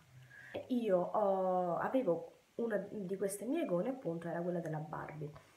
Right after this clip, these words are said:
Io le Barbie materialmente purtroppo non ce l'ho più, una perché so grande ormai,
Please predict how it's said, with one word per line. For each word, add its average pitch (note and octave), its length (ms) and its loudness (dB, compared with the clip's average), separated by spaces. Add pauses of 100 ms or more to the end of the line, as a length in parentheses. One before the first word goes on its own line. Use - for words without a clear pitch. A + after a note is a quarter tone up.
(120)
Io E4+ 100 8
le C#4 100 6
Barbie G3 340 6
materialmente A3 540 4
purtroppo G3 400 -4
non G3 140 0
ce F#3+ 100 -6
l'ho F#3+ 80 2
più, F#3+ 180 -2
una A3 140 0
perché E3+ 240 -2
so F3+ 180 -6
grande D#3+ 380 -2
ormai, E3 680 0